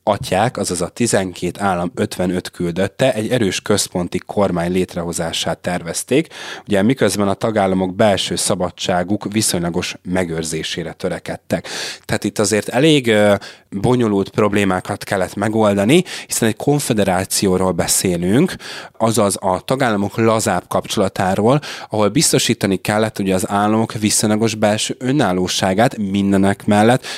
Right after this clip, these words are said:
biztosítani kellett egy erős központosítást is, hogy ez a tizenkét állam megfelelően tudjon működni.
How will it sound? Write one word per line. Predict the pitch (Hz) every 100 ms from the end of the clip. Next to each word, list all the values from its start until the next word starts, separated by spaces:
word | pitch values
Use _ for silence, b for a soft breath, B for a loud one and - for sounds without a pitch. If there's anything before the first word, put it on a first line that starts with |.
| B
biztosítani | 110 - 113 113 110 110
kellett | - 113 -
egy | 113
erős | - 101 101 117 - -
központosítást | 131 120 - 90 80 82 - 90 - 90 -
is, | 131 - B B
hogy | -
ez | 107 104
a |
tizenkét | 98 131 117 95 87 - 101 95
állam | 95 92 104 110 -
megfelelően | 101 101 - 95 85 85 85 87
tudjon | 98 95 95
működni. | 98 95 90 - 85 82